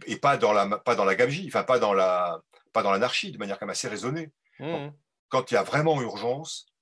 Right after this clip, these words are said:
Speaker 1: quand on veut, on peut, quoi. Et là, on peut se dire, et, et regardons au niveau des organisations professionnelles, il y a eu des accords interprofessionnels qui sont passés. Là, je vois l'accord du cniel, là, sur la,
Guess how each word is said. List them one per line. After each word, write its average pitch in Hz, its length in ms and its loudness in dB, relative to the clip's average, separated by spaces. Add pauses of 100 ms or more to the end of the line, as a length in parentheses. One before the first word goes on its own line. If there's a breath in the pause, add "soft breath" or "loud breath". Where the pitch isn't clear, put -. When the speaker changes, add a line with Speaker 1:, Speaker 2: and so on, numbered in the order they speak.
(140)
Speaker 1:
quand - 200 -10
on 110 100 -4
veut, 110 180 -4
on 104 120 -4
peut, 101 240 -14
quoi. - 300 -14 (460 loud breath)
Et 101 100 -6
là, 131 400 2 (340 soft breath)
on - 160 -10
peut 143 240 -8
se 117 180 -6
dire, 131 560 -10 (160 loud breath)
et, 113 180 2
et - 40 2
regardons 156 380 2
au 156 60 0
niveau 131 180 -4
des 117 120 -2
organisations 139 320 -2
professionnelles, 165 600 -10 (240 soft breath)
il 110 80 -4
y 110 40 4
a 117 40 0
eu 117 40 -4
des 110 180 -2
accords 127 720 2
interprofessionnels 117 880 -4
qui - 140 -20
sont - 180 -12
passés. 156 440 -6
Là, 110 140 2
je 98 120 -8
vois 98 180 0
l'accord 95 320 -2
du 85 100 -20
cniel, 104 340 -4
là, 85 100 -4
sur 90 220 -10
la, 85 220 -6